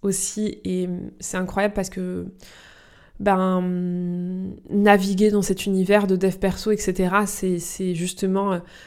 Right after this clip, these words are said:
permettre de nourrir encore davantage cette, euh, valeur tolérance. Et puis ma valeur numéro trois, c'est vraiment tout ce qui tourne autour de l'évolution.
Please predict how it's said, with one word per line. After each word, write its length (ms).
permettre 480
de 100
nourrir 440
encore 300
davantage 640
cette, 360
euh, 80
valeur 300
tolérance. 600
Et 80
puis 140
ma 120
valeur 220
numéro 240
trois, 160
c'est 140
vraiment 220
tout 80
ce 60
qui 120
tourne 180
autour 200
de 100
l'évolution. 640